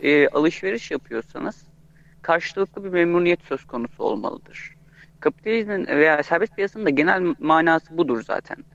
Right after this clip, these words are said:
Tüketici ve üretici memnuniyet içerisinde bir alışveriş yaparlar. Yani herhangi bir şirket bir serbest piyasa ekonomisinde size "Bunu almak zorundasın." diye dayatmaz. Evet, reklam verebilir, kendi ürününü tanıtabilir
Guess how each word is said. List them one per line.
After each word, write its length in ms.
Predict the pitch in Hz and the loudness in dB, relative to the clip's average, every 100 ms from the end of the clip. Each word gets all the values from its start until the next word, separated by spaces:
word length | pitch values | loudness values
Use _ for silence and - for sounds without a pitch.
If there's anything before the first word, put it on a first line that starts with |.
| _ - - | _ -20 -12
Tüketici 600 | 156 165 165 151 190 226 | -2 -2 -2 0 2 4
ve 160 | 190 - | 4 4
üretici 600 | 156 160 156 156 165 208 | 2 0 -2 -4 0 2
memnuniyet 600 | 151 147 151 160 180 - | 4 4 4 2 0 -4
içerisinde 560 | - 147 139 160 175 196 | -12 -12 -12 -12 -10 -6
bir 100 | - | 0
alışveriş 680 | 151 156 - 156 156 - | 2 2 0 0 0 -2
yaparlar. 580 | - - - - - - - - - | -10 -6 -4 -2 -4 -6 -18 -14 0
Yani 340 | - 220 185 - - - | 4 4 2 -4 -10 -8
herhangi 460 | - 156 247 254 220 | 0 2 4 0 -2
bir 40 | |
şirket 480 | - 151 - 120 120 - - - _ - - | -4 -4 -2 -4 -6 -8 -16 -20 _ -20 -16
bir 60 | - | -2
serbest 480 | 175 170 226 - | 0 4 2 0
piyasa 280 | - 170 143 | -4 -4 -2
ekonomisinde 680 | 127 127 117 - 117 - - | -4 -2 -4 -6 -6 -4 -4
size 340 | - 180 214 - - - - | -6 0 0 -2 -20 -16 -4
"Bunu 200 | 202 214 | 0 2
almak 400 | 170 180 196 196 | 4 4 4 2
zorundasın." 600 | 175 180 185 196 - 175 | 4 4 4 0 -4 0
diye 160 | 185 160 | 2 6
dayatmaz. 640 | 139 139 - 131 - - - | 6 6 2 -6 -6 -6 2
Evet, 280 | 220 - | 2 2
reklam 380 | 143 - 180 180 | -2 0 0 2
verebilir, 400 | 175 175 180 160 - | 2 0 0 -2 -2
kendi 280 | - 139 165 | -2 0 4
ürününü 320 | 180 180 180 | 2 2 -2
tanıtabilir 640 | - 165 156 165 165 131 | -2 -4 -4 -4 0 0